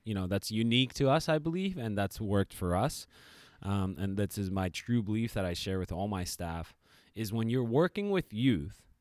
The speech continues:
loving them and caring for them has to be your number one goal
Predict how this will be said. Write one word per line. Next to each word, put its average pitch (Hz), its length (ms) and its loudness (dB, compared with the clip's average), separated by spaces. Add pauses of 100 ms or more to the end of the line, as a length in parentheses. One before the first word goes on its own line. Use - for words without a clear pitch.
(600)
loving 170 460 4
them 117 220 2
and 104 160 -2
caring 123 360 4
for 104 160 -2
them 92 280 0 (200)
has 180 340 4
to 139 100 -4
be 117 260 2
your 104 200 2
number 110 440 4
one 101 300 0
goal 87 320 -4